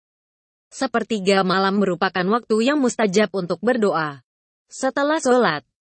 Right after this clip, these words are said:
bacalah zikir dan sholawat. Kemudian bacalah,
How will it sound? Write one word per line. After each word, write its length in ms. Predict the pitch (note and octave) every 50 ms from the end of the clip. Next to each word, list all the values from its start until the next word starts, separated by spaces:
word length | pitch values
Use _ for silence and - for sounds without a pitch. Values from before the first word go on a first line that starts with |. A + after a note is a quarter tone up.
| _ _ _ _ _ _ _ -
bacalah 560 | F3 F#3 G#3 A3+ A3 - A3 G3 F3 F3 D3
zikir 480 | D3 A3+ A3 - - G#3+ G#3+ A3 G#3+ G3
dan 160 | F#3+ F#3 F3+
sholawat. 640 | F3 - C#4 C#4 C#4 C4 A#3 G3+ F3 D3+ C#3 C3+ - _ _ _ _ _ _ _ _ -
Kemudian 480 | B3+ B3+ C4 C4+ C4+ A#3+ C#4 D4 D4+ D4
bacalah, 640 | A#3 G#3 G3+ - G#3+ G3 F3 D#3 C#3+ C#3 C3+ B2